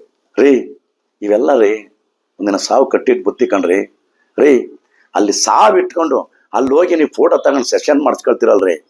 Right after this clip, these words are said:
ಏನ್ರಿ ಇದು? ರೀ, ದುಡ್ಡು, ದುಡ್ಡು, ರೀ, ತೃಣ ಸಾಮಾನ ರೀ, ಅತಿರಥ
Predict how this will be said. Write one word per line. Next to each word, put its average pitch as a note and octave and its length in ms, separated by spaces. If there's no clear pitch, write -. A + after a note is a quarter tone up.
ಏನ್ರಿ A3+ 280
ಇದು? B2 120
ರೀ, G3+ 100
ದುಡ್ಡು, G3 360
ದುಡ್ಡು, B3 240
ರೀ, A#3 80
ತೃಣ B3 160
ಸಾಮಾನ A3+ 260
ರೀ, C4 80
ಅತಿರಥ G#3+ 420